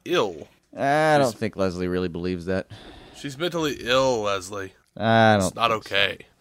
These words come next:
Speaker 2: so.
Speaker 1: okay. <laughs>
Speaker 2: I, I, I, I can deal with it. I mean, think about it. Leslie's a very gentle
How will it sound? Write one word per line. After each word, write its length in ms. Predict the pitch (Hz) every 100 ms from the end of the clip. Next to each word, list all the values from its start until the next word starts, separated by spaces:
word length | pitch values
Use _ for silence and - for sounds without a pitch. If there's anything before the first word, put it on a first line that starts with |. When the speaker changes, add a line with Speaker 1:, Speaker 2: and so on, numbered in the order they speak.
| - -
Speaker 2:
so. 60 | 123
Speaker 1:
okay. 580 | - 127 392 123 349 277 120 - 139 - 147 - - _ _ _ _ - 539 571 _
<laughs> 0 | - - - - 226 226 220 214 - _ _
Speaker 2:
I, 180 | - 262
I, 480 | - 202 180 160 156
I, 100 | 196 135 - -
I 80 | 143
can 160 | 123
deal 160 | 101 98
with 120 | 101
it. 100 | 104 _ _ -
I 40 |
mean, 120 | 160 180
think 120 | 170
about 220 | 131 101
it. 60 | -
Leslie's 400 | 139 160 165 143
a 80 | 123
very 520 | 127 135 131 127 110
gentle 580 | 104 123 120 107 95